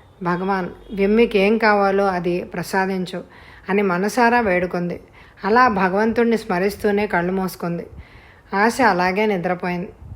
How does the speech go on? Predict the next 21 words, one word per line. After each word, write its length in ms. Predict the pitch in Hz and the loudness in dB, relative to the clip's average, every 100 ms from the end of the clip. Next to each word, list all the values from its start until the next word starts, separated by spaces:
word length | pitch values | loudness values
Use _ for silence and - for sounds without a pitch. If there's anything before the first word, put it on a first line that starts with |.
| - - - - | -18 -20 -16 -6
మళ్ళీ 300 | 190 233 285 | 0 2 2
మెలకు 420 | 254 185 190 247 | 2 0 -2 -2
వచ్చి 400 | 240 226 - 190 | 0 0 0 0
అయోమయంగా 680 | 165 190 214 220 208 202 220 | 0 0 0 2 0 0 0
చూసింది, 520 | 208 185 202 180 175 - - - - | -2 -4 -4 -6 -8 -14 -20 -20 -6
తను 160 | 214 208 | 0 0
ఎక్కడుందో 460 | 202 233 247 247 240 | 0 0 2 2 0
జ్ఞాపకం 580 | 202 175 175 202 202 | -2 -4 -4 -2 -2
తెచ్చుకుంటూ. 520 | 180 175 - 170 170 175 - - - _ - | -2 -4 -6 -8 -6 -8 -12 -20 -20 _ -6
మాధవ్ 400 | 185 190 214 220 | -2 0 0 0
ఈజీ 360 | 196 196 220 220 | 0 0 0 2
చైర్లో 280 | 226 214 202 | 0 2 0
కూర్చుని 380 | 180 180 214 202 | -2 -2 -2 -2
ఏదో 200 | 180 196 | -2 -4
పుస్తకం 420 | 190 175 - 214 | -6 -10 -4 -2
చదువుకుంటున్నాడు. 800 | 208 180 180 185 175 180 175 175 - - - - | 0 -2 -2 -4 -4 -4 -4 -6 -12 -20 -20 -4
తెల్లటి 420 | 214 220 233 240 226 | 2 4 4 2 2
దుస్తుల్లో 560 | 180 175 - 208 202 | -2 -4 -2 0 0
శుభ్రంగా 640 | 196 170 156 190 190 190 185 | -2 -6 -4 -2 -2 -2 -2
నిర్మలంగా 680 | 185 185 202 202 196 196 | -2 -2 0 0 0 0
ఉన్నాడు. 340 | 208 190 180 | 0 0 -4